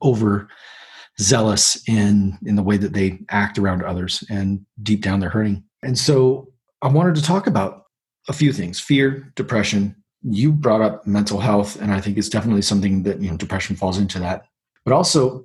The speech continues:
incorporating some of the, the tactics and, and the things that you and I both do when we have down moments, or those moments where things aren't going our way.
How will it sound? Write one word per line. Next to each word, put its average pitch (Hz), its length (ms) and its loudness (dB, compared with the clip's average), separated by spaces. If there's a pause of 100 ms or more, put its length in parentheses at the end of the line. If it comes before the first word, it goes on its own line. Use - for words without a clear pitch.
incorporating 135 580 2
some 123 180 2
of 117 80 0
the, 107 260 0
the 107 100 -8
tactics 110 580 -4
and, 98 140 2
and 101 200 2
the 98 120 0
things 120 340 0
that 95 80 0
you 113 200 2
and 104 80 4
I 123 180 4
both 123 340 0
do 90 220 -2
when 98 160 -2
we 101 120 2
have 98 260 -2
down 95 260 0
moments, 104 520 2
or 95 360 0
those 90 240 -2
moments 98 380 0
where 98 300 0 (420)
things 107 200 2
aren't 98 160 0
going 95 200 2
our 82 120 0
way. 104 360 2